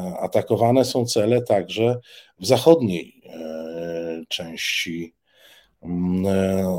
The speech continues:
Ukrainy. Nie ma co ich pocieszać. Ich trzeba wspierać,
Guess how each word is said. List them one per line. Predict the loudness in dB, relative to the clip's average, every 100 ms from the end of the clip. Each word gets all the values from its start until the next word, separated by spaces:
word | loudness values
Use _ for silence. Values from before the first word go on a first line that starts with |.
| -6
Ukrainy. | -8 2 2 2 -4 -8 -10 -12 -16 -16 -20 _ _ _ _ _ _ _ _ _ _ -16
Nie | -2 4 6
ma | 6
co | 4
ich | 2
pocieszać. | 0 4 2 2 -4 -12 -20
Ich | -20 -6
trzeba | 0 2
wspierać, | 2 -2 -6 -2 -2 0 0 -2 -12